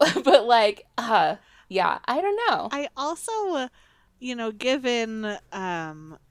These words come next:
Speaker 2: given what you mentioned about how great their chemistry is, and it's amazing, I wonder
Speaker 1: Mm-hmm.
Speaker 2: if it wasn't written that way, but we can't help but see it that way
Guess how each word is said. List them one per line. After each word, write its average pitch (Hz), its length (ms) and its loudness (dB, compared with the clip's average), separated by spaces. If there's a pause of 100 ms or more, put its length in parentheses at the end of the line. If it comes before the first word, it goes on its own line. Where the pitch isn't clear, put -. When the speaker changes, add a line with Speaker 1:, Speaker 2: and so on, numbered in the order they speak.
(580)
Speaker 2:
given 247 360 -10
what 214 160 -6
you 214 160 -8
mentioned 196 420 -10
about 180 220 -8
how - 260 -6
great 196 320 -8
their 180 120 -8
chemistry 180 540 -10
is, 165 140 -6
and 160 100 -12
it's 175 160 -12
amazing, 175 800 -10 (380)
I 311 160 -4
wonder 311 520 -2
Speaker 1:
Mm-hmm. 392 100 -4
Speaker 2:
if 349 160 -4
it 262 120 0
wasn't 240 420 -4
written 214 360 -8
that 214 240 -6
way, 208 240 -4
but 202 200 -6
we 208 120 -10
can't 202 360 -10
help 208 260 -6
but 180 160 -8
see 330 400 -8
it 208 180 -8
that 151 260 -6
way 165 440 -10